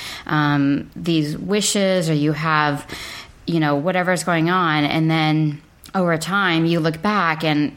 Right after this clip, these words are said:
everything unraveled in this really magical way. And so I'm just really grateful for how, uh, amazing life can be like that and give us these very special moments that are out of the blue. Hmm.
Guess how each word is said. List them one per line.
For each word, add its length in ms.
everything 520
unraveled 680
in 160
this 160
really 220
magical 440
way. 220
And 120
so 120
I'm 100
just 180
really 160
grateful 600
for 240
how, 600
uh, 280
amazing 800
life 260
can 180
be 380
like 300
that 260
and 120
give 160
us 100
these 160
very 300
special 440
moments 500
that 120
are 40
out 240
of 80
the 80
blue. 400
Hmm. 280